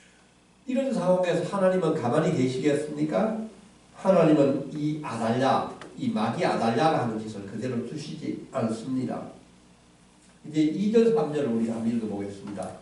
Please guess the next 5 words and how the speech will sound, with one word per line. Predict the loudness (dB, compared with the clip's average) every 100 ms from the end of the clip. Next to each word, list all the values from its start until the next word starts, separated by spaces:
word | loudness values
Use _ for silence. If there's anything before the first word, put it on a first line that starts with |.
| -20 -20 -20 -20
시작. | -8 0 2 2 0 0 2 0 -4 -14 -20 -8
요람왕의 | 2 8 10 10 10 8 8
딸 | 8 8 6 4 0
아시아의 | 4 6 6 6 6 8 8 6 6
누이 | 4 6 4 4 -2